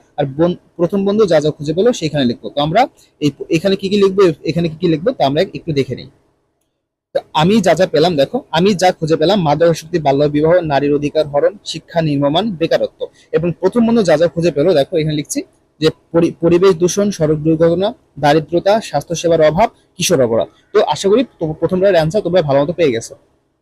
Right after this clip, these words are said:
সুপ্রিয় শিক্ষার্থীরা, এরপর কাজ দুই, স-, সমা-, সমাধানযোগ্য সমস্যা নির্বাচন ও পরিকল্পনা প্রণয়ন। তো এখানে, আহ, অনেক কিছু পড়া আছে। তো বলছে, "তোমরা এলাকার বিভিন্ন সামাজিক সমস্যা খুঁজে পেয়েছো, এবার চারজন সহপাঠী আলোচনা করে কাজ একের তালিকা হতে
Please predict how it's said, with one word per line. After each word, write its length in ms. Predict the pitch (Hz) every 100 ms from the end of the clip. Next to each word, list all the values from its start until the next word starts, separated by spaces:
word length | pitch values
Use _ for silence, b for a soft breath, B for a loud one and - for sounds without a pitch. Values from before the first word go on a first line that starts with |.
| _ _ _ _ _ _ _ _ _ _ _ _ _ -
সুপ্রিয় 240 | 156 175
শিক্ষার্থীরা, 400 | 170 165 170 220
এরপর 140 | 170
কাজ 240 | 165 160 156
দুই, 260 | 165 233 - _ _ _
স-, 280 | - 156 160
সমা-, 360 | 160 160 - 156
সমাধানযোগ্য 720 | 160 175 214 208 208 220 214
সমস্যা 340 | 175 165 170
নির্বাচন 440 | 170 170 165 190 185
ও 80 |
পরিকল্পনা 440 | 170 180 175 165 151
প্রণয়ন। 300 | 143 147 240
তো 260 | - -
এখানে, 240 | 160 190 202
আহ, 520 | - _ 151 147 139 -
অনেক 200 | 151 156
কিছু 140 | 151 165
পড়া 200 | 165 175
আছে। 200 | 165 185
তো 140 | - 165
বলছে, 280 | 156 160
"তোমরা 480 | 190 165 185 196 156 _ -
এলাকার 300 | 160 170 180
বিভিন্ন 300 | 156 180 214
সামাজিক 380 | 202 160 156 156
সমস্যা 320 | 165 165 185
খুঁজে 240 | - 160
পেয়েছো, 380 | 165 151 139 240 - b -
এবার 180 | 160 156
চারজন 380 | 156 147 185 196
সহপাঠী 400 | 190 180 190 196
আলোচনা 340 | 156 156 175
করে 220 | 180 196
কাজ 320 | 214 156 151 -
একের 380 | 147 147 196 196
তালিকা 340 | 165 147 151
হতে 280 | 160 190 160